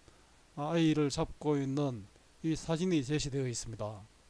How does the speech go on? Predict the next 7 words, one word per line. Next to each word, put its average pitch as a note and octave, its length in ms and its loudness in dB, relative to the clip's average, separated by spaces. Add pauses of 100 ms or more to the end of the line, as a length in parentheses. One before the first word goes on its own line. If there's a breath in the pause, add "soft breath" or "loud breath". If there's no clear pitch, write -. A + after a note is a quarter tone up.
(640 loud breath)
자, C#3+ 160 -4
식사의 F#3 1040 2
감사 D3+ 800 0
기도를 C#3+ 560 0
드리는 C3 520 -4
교인을 D3+ 540 2
향한, A#2+ 440 -6